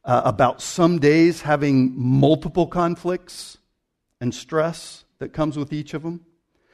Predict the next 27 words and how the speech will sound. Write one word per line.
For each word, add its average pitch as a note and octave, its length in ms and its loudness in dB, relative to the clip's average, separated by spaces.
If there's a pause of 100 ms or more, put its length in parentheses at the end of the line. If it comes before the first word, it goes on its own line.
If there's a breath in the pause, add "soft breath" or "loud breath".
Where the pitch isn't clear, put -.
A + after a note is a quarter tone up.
(240 soft breath)
And E3+ 140 2
have F#3 200 6
you G#3+ 100 6
ever A#3 300 6
noticed G#3 920 2 (600)
that C3 180 -2
during F3 300 0
times F3+ 340 -4
of D3+ 160 -4
conflict, C#3+ 640 -4
there A#2 200 -2
are A2+ 160 -2
more A2+ 280 -6
temptations E3+ 1200 -6
and G2+ 300 -8
opportunities G#2+ 1080 -8 (380)
for G#2+ 160 -10
bad B2 400 -2
decisions A2 800 -4
and G2 200 -8
problems F#2+ 960 -8 (640)
to A2 80 -8
cascade C#3 840 -2
into C3 380 0
even A#2 520 -2
more G#2+ 520 -2
conflict? - 880 -20